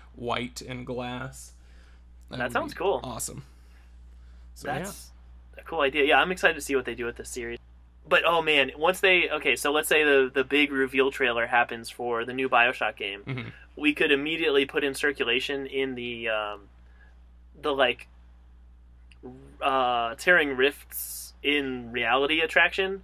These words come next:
Speaker 1: Oh,
Speaker 2: There's
Speaker 1: yeah.
Speaker 2: immediately a new one that's rolled out to be, like, a preview of the coming attractions in there.
Speaker 1: How,
Speaker 2: Be pretty cool.
Speaker 1: how cool would it be to have, like, if the first teaser for a new game was in those voxophones where they started hinting at the
Speaker 2: Oh
Speaker 1: new
Speaker 2: my
Speaker 1: location
Speaker 2: God.
Speaker 1: and stuff? Where, like,
Speaker 2: Yeah.
Speaker 1: I heard, I saw this rift and it was, like,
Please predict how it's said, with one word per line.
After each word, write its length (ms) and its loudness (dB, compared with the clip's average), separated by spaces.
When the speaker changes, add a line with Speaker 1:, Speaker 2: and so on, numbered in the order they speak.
Speaker 1:
Oh, 180 2
Speaker 2:
There's 160 6
Speaker 1:
yeah. 140 4
Speaker 2:
immediately 380 4
a 40 6
new 200 2
one 180 2
that's 220 2
rolled 200 2
out 280 8
to 100 -6
be, 140 2
like, 160 2
a 60 -2
preview 500 0
of 80 -4
the 120 -2
coming 480 -6
attractions 600 -6
in 140 -12
there. 300 -10
Speaker 1:
How, 140 -2
Speaker 2:
Be 60 0
pretty 200 -2
cool. 200 -6
Speaker 1:
how 120 0
cool 200 -2
would 80 0
it 120 -6
be 260 -4
to 160 -6
have, 400 -2
like, 320 -10
if 240 -6
the 100 -2
first 380 -4
teaser 400 -4
for 240 -8
a 20 -8
new 200 -8
game 380 -8
was 260 -8
in 100 -10
those 220 -10
voxophones 760 -8
where 120 -10
they 100 -8
started 300 -8
hinting 280 -10
at 100 -8
the 60 8
Speaker 2:
Oh 200 12
Speaker 1:
new 60 2
Speaker 2:
my 120 4
Speaker 1:
location 460 -4
Speaker 2:
God. 40 -10
Speaker 1:
and 100 -12
stuff? 280 -10
Where, 100 -4
like, 100 4
Speaker 2:
Yeah. 120 6
Speaker 1:
I 140 4
heard, 160 2
I 80 2
saw 220 0
this 200 -6
rift 400 -4
and 140 -10
it 100 -10
was, 160 -8
like, 220 -12